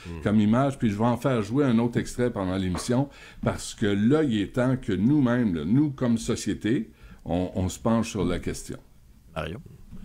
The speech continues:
Speaker 1: Mais tu sais, les réseaux sociaux, là, on parle de l'im-, de l'impact sur les jeunes. Mais tu sais, il faut mesurer l'impact. Tu sais, c'est,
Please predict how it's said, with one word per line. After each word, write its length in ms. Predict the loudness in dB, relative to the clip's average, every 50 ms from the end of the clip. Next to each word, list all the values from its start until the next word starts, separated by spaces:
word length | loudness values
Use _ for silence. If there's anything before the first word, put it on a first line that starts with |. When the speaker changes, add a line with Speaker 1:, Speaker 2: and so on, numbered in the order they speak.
| -16 -18 -20 -20 -20 -20
Speaker 1:
Mais 80 | -20 -14
tu 60 | -8
sais, 160 | -6 -6 -6
les 160 | -6 -8 -12
réseaux 340 | -14 -14 -12 -6 -6 -6 -6
sociaux, 540 | -6 -8 -12 -12 -12 -8 -4 -4 -2 -2 -4
là, 100 | -6 -10 -14 -16 -16
on 80 | -16 -10
parle 400 | -6 -4 -4 -4 -4 -6 -8 -10
de 140 | -10 -10
l'im-, 100 | -8 -8
de 80 | -8 -6
l'impact 380 | -6 -6 -6 -6 -6 -6 -4 -4
sur 240 | -6 -6 -6 -6
les 180 | -8 -8 -8 -8
jeunes. 280 | -6 -4 -4 -4 -4 -8 -12 -18 -20 -20 -20 -20 -20 -20 -20 -20 -20 -20 -20 _ -20 -20
Mais 60 | -20 -14
tu 60 | -10
sais, 100 | -8 -8
il 60 | -8
faut 260 | -8 -12 -18 -14 -12 -8
mesurer 420 | -8 -8 -8 -6 -6 -4 -4 -2
l'impact. 440 | -2 -4 -6 -4 -6 -6 -6 -6 -8
Tu 60 | -8
sais, 80 | -8 -8
c'est, 200 | -8 -8 -12